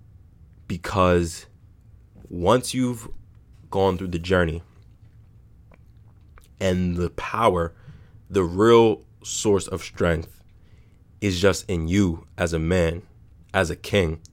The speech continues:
who can stop you? You'd have to be dead to be stopped. That's what you need to strive for.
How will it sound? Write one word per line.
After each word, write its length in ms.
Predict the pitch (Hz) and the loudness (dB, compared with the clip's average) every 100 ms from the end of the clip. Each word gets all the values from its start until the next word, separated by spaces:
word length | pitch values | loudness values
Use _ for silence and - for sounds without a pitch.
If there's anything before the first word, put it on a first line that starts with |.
| - - - _ - - - - | -20 -20 -20 _ -20 -20 -20 -20
who 260 | - - 185 | -20 0 0
can 160 | 123 113 | 2 0
stop 340 | - 110 - | 4 4 4
you? 100 | 80 - - - - - - - - - - - - - - | -6 -20 -20 -20 -20 -20 -20 -20 -20 -20 -20 -20 -20 -20 -6
You'd 120 | 110 | 6
have 140 | 123 - | 6 6
to 80 | |
be 140 | 104 92 82 | -2 -4 -4
dead 440 | - 120 104 78 - | 6 8 8 4 -10
to 100 | - | -8
be 100 | 90 | -6
stopped. 460 | - 92 82 - - - - - _ - - - - - - | -2 -2 -2 -6 -20 -20 -20 -20 _ -20 -20 -20 -20 -20 0
That's 220 | 117 131 | 4 4
what 140 | 131 123 | 2 -2
you 80 | 123 | -2
need 160 | 117 | -2
to 100 | 90 | -4
strive 460 | - - 107 120 101 | -8 2 10 10 8
for. 220 | 87 87 | 0 -6